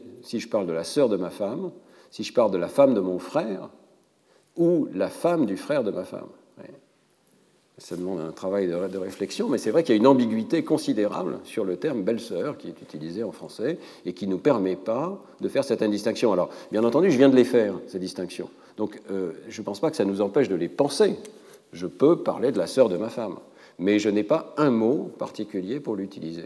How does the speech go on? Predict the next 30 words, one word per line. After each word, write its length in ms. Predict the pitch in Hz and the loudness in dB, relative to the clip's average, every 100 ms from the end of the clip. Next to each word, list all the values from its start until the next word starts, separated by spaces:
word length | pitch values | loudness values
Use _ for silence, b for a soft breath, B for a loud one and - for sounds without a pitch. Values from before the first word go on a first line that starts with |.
| - | -14
Est-ce 140 | 90 | -6
que 80 | 120 | -4
ça 180 | 117 101 | 0 0
change 220 | 117 117 | 0 -2
quelque 240 | 110 90 | -2 -2
chose ? 160 | 98 156 | -2 -2
Est-ce 80 | 156 | 0
que 60 | 113 | -2
ça 100 | 101 | 0
rend 140 | 110 | 0
les 100 | 104 | 0
choses 160 | 117 110 | -2 -4
plus 160 | 98 | -4
difficiles ? 640 | 92 110 113 - 143 175 151 B B B B - | -4 -2 -4 -2 -2 -2 -6 B B B B -2
Euh, 360 | 98 98 95 76 | 2 2 2 -4
ce 80 | 87 | -2
qu'on 140 | 123 | 2
verra, 280 | 113 113 160 | 4 4 2
c'est 180 | 156 127 | 2 2
que 100 | 110 | 2
probablement 520 | - 120 113 110 143 | 2 4 6 4 4
la 140 | 165 110 | 4 4
langue 320 | 135 135 131 | 4 2 0
attire 420 | 127 - 160 127 | -2 -6 2 4
l'attention 540 | 110 110 110 - 190 - - - _ _ _ | 4 2 -4 -4 -6 -6 -14 -20 _ _ _
sur 180 | - 101 | -10 -4
tel 160 | 107 92 | -2 -2
ou 80 | 92 | -2
tel 240 | 87 85 | -4 -6
trait. 220 | - - | -12 -16